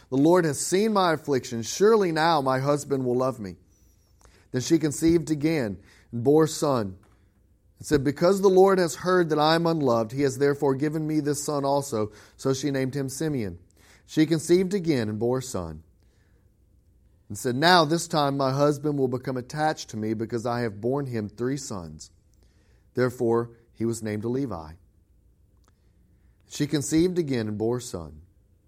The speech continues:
said, "This time I will praise the Lord." Therefore she named him Judah, and then she stopped bearing. Let's pray. <clears throat> Lord, as we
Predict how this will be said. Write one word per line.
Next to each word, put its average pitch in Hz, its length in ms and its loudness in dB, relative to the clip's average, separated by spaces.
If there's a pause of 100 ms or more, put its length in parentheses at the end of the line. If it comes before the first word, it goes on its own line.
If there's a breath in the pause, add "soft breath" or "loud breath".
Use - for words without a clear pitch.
(640)
said, 110 240 -6
"This 131 160 -2
time 139 260 0
I 120 80 0
will 107 140 -2
praise 117 400 -4
the 117 100 -4
Lord." 82 420 -8 (520)
Therefore 135 360 2
she 131 200 -8
named 135 260 -2
him 151 220 -8
Judah, 87 380 -6 (640)
and 101 80 -8
then 101 80 -8
she - 160 -12
stopped 92 440 -12
bearing. 80 380 -12 (460)
Let's - 160 -20
pray. 92 240 -10 (1500 soft breath)
<clears throat> 110 460 0
Lord, 123 240 0
as 113 200 -6
we 104 320 -4